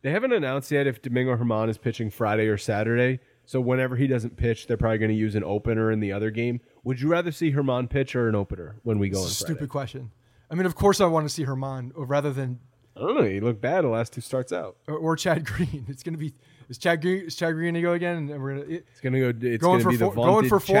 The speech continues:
Speaker 2: and oh.
Speaker 1: Green to David Hale to, uh, uh, Cortez Junior.
Speaker 2: No, I don't, I don't want that. I don't want that. I do not want that on Friday
Speaker 1: We're gonna
Speaker 2: night.
Speaker 1: trick the Red Sox.
Speaker 2: Yeah, no, I wanna see Germán come back and, um,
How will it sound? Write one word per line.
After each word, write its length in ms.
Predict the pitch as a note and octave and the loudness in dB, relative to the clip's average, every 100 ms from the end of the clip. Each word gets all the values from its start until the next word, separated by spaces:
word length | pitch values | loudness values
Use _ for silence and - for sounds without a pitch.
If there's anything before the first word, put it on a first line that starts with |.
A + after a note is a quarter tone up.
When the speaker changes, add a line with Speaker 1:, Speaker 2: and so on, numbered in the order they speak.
| G#3 | 6
Speaker 2:
and 80 | |
oh. 120 | G#3+ F3+ | 6 6
Speaker 1:
Green 180 | C#3 B2+ | 4 0
to 80 | A#2+ | -2
David 460 | B2+ B2+ B2 B2+ | 0 0 0 0
Hale 460 | B2 B2+ B2 B2 A#2 | 0 0 2 0 -2
to, 500 | - A#2 A2 G#2 A2 | -2 0 0 0 -6
uh, 400 | A#2 G#2+ G2 G2 G2 _ _ _ - | 0 0 0 -4 -8 _ _ _ -4
uh, 280 | A2 F#2+ F#2 F2+ - | -2 -2 -4 -14 -10
Cortez 480 | - B2+ A#2 A2 G2+ | 0 0 2 -2 -2
Junior. 320 | G2+ G#2 F#2+ | -2 0 0
Speaker 2:
No, 140 | G3 | -2
I 140 | F3+ F#3+ | 2 4
don't, 140 | A3 | 2
I 60 | G#3 | 2
don't 140 | G3 | 4
want 200 | E3+ C#3+ | 2 0
that. 240 | C3+ B2 C3+ | -4 -8 -6
I 80 | |
don't 240 | C#3+ F#3+ A3 | 0 0 2
want 260 | E3+ C#3 | 0 -2
that. 240 | C3 B2 - _ - | -6 -16 -18 _ -14
I 80 | C3 | -12
do 220 | A2+ G3 | -4 0
not 200 | A3 F3+ | 0 0
want 220 | D3+ C#3 | -2 -6
that 260 | C3 C3 - _ _ _ _ - | -10 -14 -18 _ _ _ _ -10
on 160 | C3+ | -8
Friday 200 | B2+ C#3 | -4 -2
Speaker 1:
We're 60 | A#2+ | 0
gonna 120 | C3+ | 2
Speaker 2:
night. 80 | A#2+ | 0
Speaker 1:
trick 260 | - C3+ - | -2 -4 -2
the 80 | |
Red 180 | G#2+ G2+ | 0 0
Sox. 400 | - D2 - - _ | -4 -14 -16 -20 _
Speaker 2:
Yeah, 160 | D3 D3 | -6 -2
no, 120 | D#3 | 0
I 120 | E3 | 2
wanna 180 | F3+ G#3+ | 4 4
see 160 | G#3 A3 | 2 0
Germán 500 | E3 D#3+ D#3+ E3 D3 | 2 2 2 2 -2
come 200 | E3 D#3 | -2 2
back 340 | D3+ D3+ C#3+ - | 4 4 2 -6
and, 340 | C#3+ C#3+ C3+ | -8 -6 -4
um, 460 | C3 B2+ B2 B2 | -4 -4 -6 -10